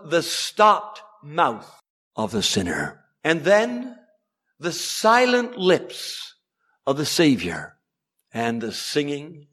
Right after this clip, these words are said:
heart of a saint, a child of God.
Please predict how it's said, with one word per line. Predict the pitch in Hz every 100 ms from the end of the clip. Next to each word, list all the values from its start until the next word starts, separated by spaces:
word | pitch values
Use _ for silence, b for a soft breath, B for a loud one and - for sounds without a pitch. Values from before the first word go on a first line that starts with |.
| _ _
heart | - 117 107 - - _ _ _ _ _ _ _ -
of | 117
a | 110
saint, | - - 107 80 -
a | -
child | - 117 113 117
of | 113 -
God. | 139 - -